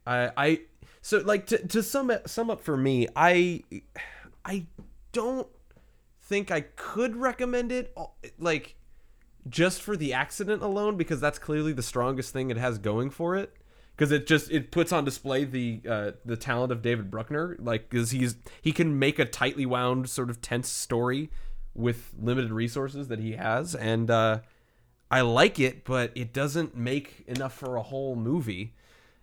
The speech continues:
and it certainly doesn't carry the entire movie to greatness.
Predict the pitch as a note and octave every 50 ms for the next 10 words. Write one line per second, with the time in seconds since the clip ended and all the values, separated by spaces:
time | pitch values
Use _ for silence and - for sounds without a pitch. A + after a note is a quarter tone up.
0 | _ - B2 A#2+ A#2 A#2 A2+ - - - D#3+ F#3 F3+ E3+ C#3+ B2+ B2 C3+ C3 A#2+
1 | C3+ A#2 F#2+ - - - C3 C#3+ D3+ C#3+ C3+ A#2+ C3 B2+ A#2+ A#2 A2+ - C3+ B2+
2 | B2+ B2+ A#2+ A#2+ B2+ B2+ A#2+ A#2+ A2 G#2+ F#2+ A2+ A#2+ B2+ B2 A#2 A2 G2+ G2 A2+
3 | - - -